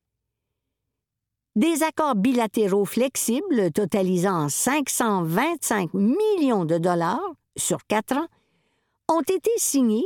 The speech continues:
avec l'ensemble des provinces et des territoires pour répondre à leurs défis, priorités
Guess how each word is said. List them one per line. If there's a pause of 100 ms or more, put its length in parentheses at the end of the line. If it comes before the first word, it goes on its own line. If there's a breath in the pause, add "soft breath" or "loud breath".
(120)
avec
l'ensemble
des
provinces (320)
et
des
territoires (640)
pour
répondre (140)
à
leurs
défis, (680)
priorités